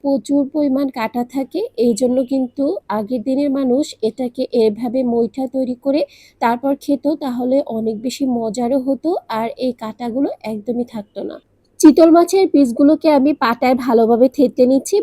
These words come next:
বড় কাঁটাগুলো সরিয়ে নিচ্ছি আর মাছগুলোকে বের করে নিচ্ছি। সব মাছের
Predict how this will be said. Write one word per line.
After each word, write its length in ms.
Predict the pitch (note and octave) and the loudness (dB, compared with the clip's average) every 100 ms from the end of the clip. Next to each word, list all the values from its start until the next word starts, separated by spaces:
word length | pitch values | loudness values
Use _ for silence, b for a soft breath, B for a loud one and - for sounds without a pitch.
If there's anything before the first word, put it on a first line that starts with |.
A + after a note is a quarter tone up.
| E4 | 4
বড় 180 | B3+ C#4 - | 6 4 4
কাঁটাগুলো 460 | C#4 C#4 C4 C4+ C#4+ C#4 | 0 0 0 2 2 4
সরিয়ে 360 | C#4 B3+ B3+ B3+ | 4 6 4 4
নিচ্ছি 320 | C4 B3 - F4 - A3+ | 2 -2 0 -2 0 -2
আর 80 | A#3 A#3 | 0 0
মাছগুলোকে 600 | A3 G#3+ A3+ B3+ C4+ - F#4 | -2 -2 0 2 2 0 0
বের 160 | B3+ A#3+ | 0 2
করে 160 | A#3+ G#3 F#3+ | 2 2 2
নিচ্ছি। 300 | G3 - A#3 - B B B - | -4 -6 -8 -8 B B B 4
সব 180 | D4 D#4 F#4+ | 4 4 2
মাছের 360 | E4+ C#4+ - | 0 0 0